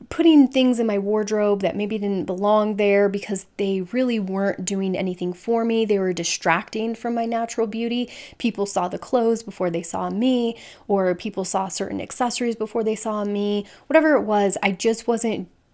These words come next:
making any efforts to bring harmony. I was more just kind of looking at something, appreciating the,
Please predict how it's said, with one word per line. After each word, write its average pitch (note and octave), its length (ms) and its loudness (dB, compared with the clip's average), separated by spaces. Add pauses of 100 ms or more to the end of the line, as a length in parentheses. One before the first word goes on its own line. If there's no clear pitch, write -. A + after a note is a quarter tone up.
(160)
making G3+ 540 0
any G3 320 -2
efforts G3+ 400 -4
to G3 100 -6
bring F3+ 260 -2
harmony. A#3+ 640 0 (260)
I G#3+ 80 2
was A3 200 0
more A3 300 2
just G#3 220 -6
kind G#3 300 -2
of G3 220 0 (100)
looking G3+ 380 -4
at G#3 140 -4
something, G3 640 -2 (260)
appreciating G#3+ 540 0
the, F#3 180 0